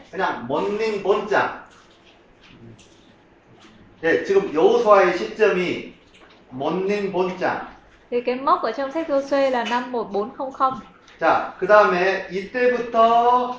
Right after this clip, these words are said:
Speaker 1: 사사기의 시대가, 사사기의 시대가 먼닝 본짬 된 먼닝 꽁짬 남모이.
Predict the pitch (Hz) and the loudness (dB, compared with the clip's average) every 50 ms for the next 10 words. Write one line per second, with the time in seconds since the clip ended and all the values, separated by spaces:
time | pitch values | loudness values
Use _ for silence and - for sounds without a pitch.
0 | - - - - 214 226 226 226 220 226 226 - 208 202 196 196 196 202 196 196 | -14 -16 -8 -4 -2 0 2 4 4 4 4 4 4 4 4 4 2 2 2 2
1 | 190 170 175 170 175 196 214 226 226 - - - - - - 202 208 220 220 214 | 2 4 4 4 4 4 4 2 -2 -6 -10 -16 -12 -4 -2 0 2 4 4 4
2 | 214 196 196 185 - 185 185 180 180 170 160 151 156 - - - - - - - | 4 4 4 4 4 2 -2 -4 -2 0 2 2 2 2 0 -4 -8 -12 -16 -20
3 | - 120 127 143 165 185 196 202 202 208 214 214 214 214 208 185 - 180 175 190 | -18 -8 -4 -4 -2 -2 -2 -2 -2 -2 -2 -2 -4 -4 -6 -8 -6 -2 0 0
4 | 202 202 196 - - - 220 220 220 220 220 220 214 202 185 170 165 170 185 202 | 0 0 -2 -6 -4 0 2 2 4 2 2 0 -4 -6 -4 0 2 2 2 2
5 | 220 226 226 214 180 147 139 139 147 156 165 180 190 190 190 190 202 214 214 214 | 0 -2 -4 -6 -10 -10 -8 -6 -4 -4 -2 -2 -4 -4 -4 -2 -4 -4 -4 -6
6 | 208 202 208 208 214 214 202 - - 208 208 208 196 180 165 165 170 170 165 160 | -8 -6 -4 -4 -4 -4 -4 -2 0 2 2 2 0 0 0 0 0 0 -2 -4
7 | 135 120 107 | -4 -4 -4